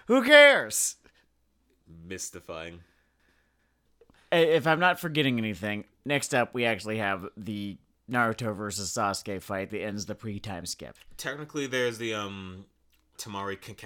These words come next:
Speaker 2: Kankuro finishes, but we talked about enough last episodes, we can just go into the
Speaker 1: Sure, yeah. They're both, they're both really fucking sick. Tamari and Kankuro both come out looking way better than Gaara.
Speaker 2: My theorem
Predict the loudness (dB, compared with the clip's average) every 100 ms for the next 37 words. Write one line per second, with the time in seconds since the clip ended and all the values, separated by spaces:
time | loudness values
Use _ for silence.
0 | -8 -6 -8 -6 -8 -8 -8 -8 -8 -6
1 | -6 -6 -8 -6 -8 -8 -10 -8 -10 -10
2 | -14 -14 -16 -14 -14 -14 -16 -16 -18 _
3 | -6 -2 -2 -2 -4 -4 -6 _ _ -20
4 | -20 _ _ _ 0 4 4 4 0 _
5 | 0 2 2 2 0 -2 0 -2 -2 -6
6 | -8 -8 -12 _ _ _ _ _ -4 6
7 | 8 10 8 6 6 4 4 2 2 2
8 | 2 2 0 0 2 0 -2 -6 -6 -6
9 | -8 -2 4 6 6 4 2 -2 -2 0
10 | 0 -2 -8 -16 _ _ _ _ _ _
11 | _ _ _ -6 -4 -4 -4 -4 -2 -4
12 | -8 -14